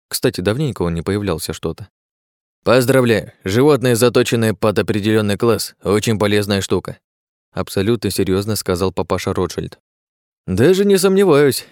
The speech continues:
легендарный маунт, это ж просто праздник какой-то. Он ведь еще и летать наверняка сможет. Интересно, какое же именно животное полагается электромагу? Черт, любопытно-то как. «Распечатаешь свой приз потом»,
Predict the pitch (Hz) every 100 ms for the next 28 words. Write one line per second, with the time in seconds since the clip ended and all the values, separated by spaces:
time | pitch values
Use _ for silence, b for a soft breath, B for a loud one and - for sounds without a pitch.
0 | - 113 135 151 135 139 156 147 107 87
1 | 87 - 117 - 156 156 160 - 277 101
2 | 90 117 - 85 - - b b - 90
3 | 90 - 92 87 78 - 117 127 117 120
4 | 117 117 - 113 110 101 _ _ _ _
5 | _ - 135 180 135 - 82 135 180 139
6 | 151 147 147 123 151 - 90 85 92 92
7 | 82 - 82 - 120 104 78 - _ _
8 | _ _ - 117 87 - 85 98 151 185
9 | 175 139 113 - 95 - _ _ _ _
10 | _ _ _ _ - 104 110 139 139 151
11 | 135 117 131 123 117 113 - 104 92 -